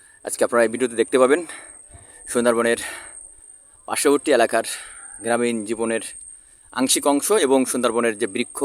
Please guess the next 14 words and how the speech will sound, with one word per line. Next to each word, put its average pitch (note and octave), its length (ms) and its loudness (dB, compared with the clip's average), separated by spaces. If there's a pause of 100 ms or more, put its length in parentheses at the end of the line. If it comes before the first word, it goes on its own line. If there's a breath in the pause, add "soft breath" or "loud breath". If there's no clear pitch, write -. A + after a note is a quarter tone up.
(140)
দেখা A#2 240 2
যায় D#3+ 160 8
সাধারণত, D#3+ 360 0
সেগুলো B2+ 400 2 (600 loud breath)
এখানেই C#3 360 4
পাবেন। D3 320 4 (880 loud breath)
কিছু - 160 2
আপনাদেরকে G#2 300 -2
নিয়ে G#2 160 -2
এসেছি A#2+ 260 -2
আজকে A2 240 -2
আমাদের F#2+ 300 0 (460 loud breath)
বাংলাদেশের A#2 540 4
সবথেকে A#2 600 0